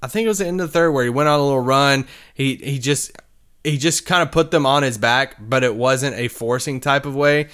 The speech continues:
And that's another little small thing of what stars do. And, I mean, it, it literally was <laughs> one of the quietest twenty-seven point games that I, I've seen in,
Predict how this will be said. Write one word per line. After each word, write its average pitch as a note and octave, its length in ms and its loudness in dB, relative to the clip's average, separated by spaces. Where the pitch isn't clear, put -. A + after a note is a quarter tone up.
And B2 360 -4
that's C3+ 340 0
another C3+ 340 0
little C3+ 280 0
small B2 300 0
thing B2 280 -4
of G#2+ 100 -6
what A2+ 200 -2
stars A2 380 -6
do. G#2+ 320 -6
And, G#2 220 -8
I A2+ 80 -6
mean, A#2 340 -4
it, G#2+ 180 -14
it D3 160 2
literally D#3 360 4
was C#3 300 2
<laughs> - 0 -
one C3 160 -2
of D#3 120 4
the B2+ 100 0
quietest B2+ 640 0
twenty-seven A#2+ 540 -4
point G#2+ 240 -6
games A2+ 420 -4
that G#2 280 -4
I, G2+ 160 -6
I've G#2+ 160 -6
seen A#2+ 260 -4
in, G2+ 220 -8